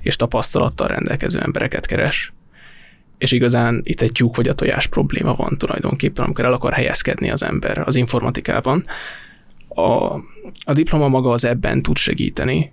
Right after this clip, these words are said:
mert tulajdonképpen egy munkáltató szemszögéből, hogyha van kettő jelentkező, és az egyiknek van egy papírja, ami ha más nem annyit bizonyít, hogy ő ennyi időt eltöltött azzal, hogy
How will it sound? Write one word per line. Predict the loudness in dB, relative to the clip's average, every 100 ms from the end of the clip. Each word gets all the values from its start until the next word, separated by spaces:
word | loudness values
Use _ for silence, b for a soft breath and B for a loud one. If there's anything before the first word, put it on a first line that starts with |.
| -10
mert | -4 0 0 -2 -6
tulajdonképpen | 0 2 2 2 0 2
egy | 0 0 -4 -10 -12 -20 -12 0
munkáltató | 2 2 2 2 0 0 0
szemszögéből, | 2 2 2 2 2 0 0 -2 -4 B B B B B -18 -16 -4
hogyha | 0 0 0 2
van | 2
kettő | 2 0 0 0
jelentkező, | 2 0 0 2 2 4
és | 2
az | 2
egyiknek | 2 0 -2 -2
van | 0
egy | 0
papírja, | 0 0 0 0 2 2
ami | 2
ha | 2 2
más | 2 2
nem | 2 4
annyit | 4 2 2
bizonyít, | 2 2 2 2 2
hogy | 2
ő | 2
ennyi | 2 2
időt | 0 2 2 2
eltöltött | 2 0 -2 -2 -2 -4 -6 -12 -16 -16 B B B B B -2
azzal, | 0 4 2 2
hogy | 2 0 0 -6 -8